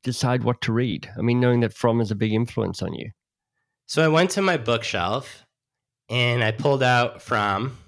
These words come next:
Speaker 2: which is like nine books on my shelf.
Speaker 1: Nice.
Speaker 2: And I take meticulous notes as I
Speaker 1: Mm.
Speaker 2: read with little three-by-five cards that
Speaker 1: Oh, I see that,
Speaker 2: alert
Speaker 1: yeah.
Speaker 2: me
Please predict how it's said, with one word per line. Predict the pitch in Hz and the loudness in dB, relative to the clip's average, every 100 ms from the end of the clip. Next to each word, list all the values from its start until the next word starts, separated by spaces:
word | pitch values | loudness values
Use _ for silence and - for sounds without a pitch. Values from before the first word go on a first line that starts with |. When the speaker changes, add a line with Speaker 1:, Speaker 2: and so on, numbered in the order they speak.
| _ _ - | _ _ -14
Speaker 2:
which | 113 - - - - | -12 -10 -12 -16 -14
is | 104 - | -12 -8
like | 101 104 | -8 -4
nine | 110 113 101 | 0 0 0
books | 98 92 - | -2 -4 -6
on | 90 | -6
my | 90 | -6
shelf. | 87 90 76 120 - - | -6 -8 -8 -10 -14 -16
Speaker 1:
Nice. | 135 113 - _ _ _ - | -10 -10 -12 _ _ _ -8
Speaker 2:
And | 117 117 | -4 -2
I | 120 | -2
take | - 151 147 | 0 -2 -2
meticulous | 123 - 165 175 143 113 | -8 -6 -6 -2 -2 -4
notes | 117 123 113 - - - - | -2 -2 -2 -4 -8 -8 -10
as | 113 | -6
I | 107 | -4
Speaker 1:
Mm. | 104 | -2
Speaker 2:
read | 110 107 98 | -2 0 -2
with | 98 101 | -6 -6
little | 120 113 | -4 -4
three-by-five | 101 110 107 98 - 92 87 | -2 -2 -2 -2 -2 -4 -4
cards | - 73 73 - - | -10 -12 -10 -10 -8
that | 92 90 | -6 -2
Speaker 1:
Oh, | |
I | 113 | -2
see | - 120 | -2 -4
that, | - | -2
Speaker 2:
alert | 92 | -2
Speaker 1:
yeah. | 110 104 | -2 -4
Speaker 2:
me | 104 95 | -8 -12